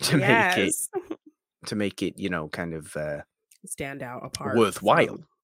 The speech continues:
Speaker 1: to make it
Speaker 2: Yes.
Speaker 1: worthwhile.
Speaker 2: To make, yeah, to make it feel like, yeah, th-, that it,
Speaker 1: Ye-
Speaker 2: it was needed. It was, you know, it wasn't just a waste, you
Speaker 1: Yeah.
Speaker 2: know?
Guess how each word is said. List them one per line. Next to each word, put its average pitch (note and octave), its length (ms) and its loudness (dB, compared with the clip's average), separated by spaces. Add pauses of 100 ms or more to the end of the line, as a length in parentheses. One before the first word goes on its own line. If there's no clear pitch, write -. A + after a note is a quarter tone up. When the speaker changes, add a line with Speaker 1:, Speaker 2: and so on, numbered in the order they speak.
(100)
Speaker 1:
to - 80 -2
make F#2 140 0
it - 60 -2
Speaker 2:
Yes. - 120 -4
Speaker 1:
worthwhile. G2 540 6
Speaker 2:
To - 140 -8
make, D#3+ 220 -2
yeah, F3+ 200 -2
to - 120 -10
make D#3 160 -4
it - 100 -8
feel D#3 200 -2
like, C3 240 -10
yeah, C3+ 240 -4 (340)
th-, C3+ 140 -12
that C#3 160 -6
it, - 120 -6
Speaker 1:
Ye- B2+ 200 0
Speaker 2:
it D3 160 -8
was D#3 160 -6
needed. F3 360 0
It B2 120 -10
was, C3 180 -10 (300)
you E3+ 100 -6
know, C#3+ 140 -4
it C#3 60 -10
wasn't D3 240 -4
just - 140 -6
a C#3 60 -6
waste, B2 640 -10 (160)
you D3+ 160 -4
Speaker 1:
Yeah. F3 120 0
Speaker 2:
know? - 180 -12